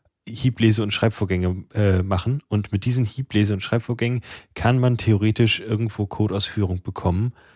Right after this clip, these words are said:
Das Ganze ist dann halt so ein bisschen, also so ganz einfach ist das nicht. Das ist viel Ausprobieren gehört dazu, viel Arbeiten und gerade neue Systeme kommen da auch mit Abwehrmaßnahmen im Heap.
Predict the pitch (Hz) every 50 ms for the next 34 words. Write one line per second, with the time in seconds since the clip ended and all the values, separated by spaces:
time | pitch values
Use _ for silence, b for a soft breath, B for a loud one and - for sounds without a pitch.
0 | b b b b b b - 110 107 - - 127 139 - 135 117 127 - - 131
1 | 127 123 120 117 117 120 117 - 113 107 104 123 113 - - 127 120 110 - 113
2 | 113 123 113 B B B B B - 113 113 107 127 139 156 - - - 127 131
3 | 135 - - 143 123 107 117 - - 113 104 - 123 139 139 - - - 110 107
4 | - 127 110 - - - 123 117 117 - 110 131 - - - 131 127 127 127 127
5 | 120 123 120 117 123 120 - - - 110 - - 107 95 110 113 120 117 113 -
6 | - 117 117 113 117 - 104 98 101 - - - 110 107 101 104 104 101 98 98
7 | - _ - 113 107 104 101 98 - - - 113 110 110 - - 101 101 107 104
8 | 101 98 - - - 104 - 87 104 - 117 110 110 113 113 - - 117 117 113
9 | 120 113 101 92 90 92 117 131 -